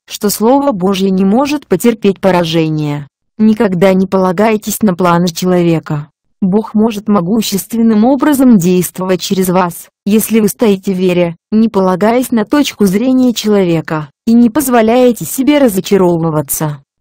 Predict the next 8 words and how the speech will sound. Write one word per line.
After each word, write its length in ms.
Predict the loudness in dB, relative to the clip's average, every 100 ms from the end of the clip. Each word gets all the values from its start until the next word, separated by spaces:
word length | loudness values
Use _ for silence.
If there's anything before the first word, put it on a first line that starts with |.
| _ -6
Когда 320 | -4 0 2
я 160 | 2
вернулся 520 | 2 2 2 0 0 -6
к 80 |
человеку, 840 | -4 0 2 4 2 0 -4 -8 -10 _ _
которому 580 | -4 0 2 2 0 -2
посылал 500 | -4 0 2 4 2
открытку, 800 | 0 0 -2 -2 -4 -4 -4